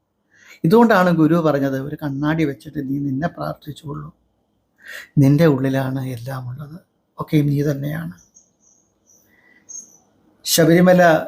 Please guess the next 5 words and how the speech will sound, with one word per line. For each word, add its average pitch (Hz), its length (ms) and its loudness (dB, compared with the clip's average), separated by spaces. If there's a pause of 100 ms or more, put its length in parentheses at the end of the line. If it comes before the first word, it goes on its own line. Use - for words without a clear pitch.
(140)
കയറുന്ന 156 680 -2 (920)
ഭക്തര് 135 560 -2 (1120)
പതിനെട്ട് 180 460 2
പടി 151 240 2
കയറുന്നതാണ്. 135 840 -2